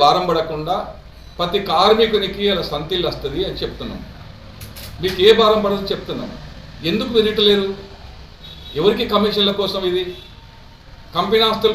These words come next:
ప్రభుత్వం కార్మికులకు చెందకుండా కార్మికేతరులకు చెందడం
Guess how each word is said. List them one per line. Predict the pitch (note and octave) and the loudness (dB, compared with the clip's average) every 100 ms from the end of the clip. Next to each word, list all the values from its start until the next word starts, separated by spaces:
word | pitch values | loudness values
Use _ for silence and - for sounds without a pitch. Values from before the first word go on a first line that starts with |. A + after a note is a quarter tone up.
| G3+ | 2
ప్రభుత్వం | F#3+ G#3 G#3+ G#3 F#3 - F3 | 2 2 2 -2 -6 -8 -2
కార్మికులకు | E3 G#3 G#3 G3 G3+ | 0 2 2 0 0
చెందకుండా | F#3+ F#3 F3 D3+ F3+ G#3+ - - - - | 0 -2 -4 -2 -2 -2 -10 -18 -20 -6
కార్మికేతరులకు | D#3+ G3 A3+ A3 A3 A3+ G3 | 0 2 4 6 6 4 2
చెందడం | G3 G3 | -2 -2